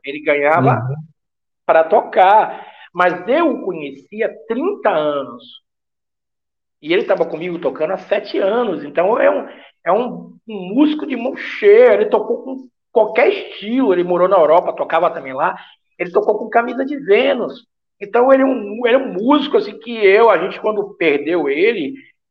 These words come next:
Speaker 1: eu fiquei, eu falei assim, "Pô, de novo. De novo, eu tô passando por esse mesmo processo de novo." Aí eu achei que eu devia parar a banda.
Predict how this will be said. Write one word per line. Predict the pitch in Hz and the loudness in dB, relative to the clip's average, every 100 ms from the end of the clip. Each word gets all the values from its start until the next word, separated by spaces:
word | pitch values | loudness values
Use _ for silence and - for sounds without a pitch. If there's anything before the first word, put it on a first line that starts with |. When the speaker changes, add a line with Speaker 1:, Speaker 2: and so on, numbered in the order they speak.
| _ | _
Speaker 1:
eu | - - | -6 -6
fiquei, | - - - - - | -4 -2 0 0 -4
eu | |
falei | - 214 | -2 -2
assim, | 202 196 | -2 -6
"Pô, | 180 180 | -4 -4
de | 180 | -6
novo. | 214 151 185 214 - - _ _ _ _ _ _ _ _ _ _ | -6 0 2 2 -2 -14 _ _ _ _ _ _ _ _ _ _
De | 139 | -10
novo, | 185 147 156 151 | -6 -2 -2 -2
eu | 139 | -6
tô | 139 | -8
passando | 143 147 147 | -8 -8 -10
por | 139 143 | -10 -10
esse | 131 | -10
mesmo | 123 175 202 185 | -4 -2 -2 -4
processo | 151 - 139 139 - - | -14 -12 -8 -8 -10 -16
de | 185 | -14
novo." | 160 139 170 - - _ _ _ _ _ _ _ _ _ _ _ - | -8 -6 -4 -6 -12 _ _ _ _ _ _ _ _ _ _ _ -4
Aí | 151 165 | 2 6
eu | 226 | 6
achei | - - 254 - | 4 0 -4 0
que | |
eu | 254 | 0
devia | 247 202 233 | 0 -2 0
parar | 247 247 | 2 0
a | 240 | 0
banda. | 208 208 226 175 143 - | 2 2 0 -2 -2 -6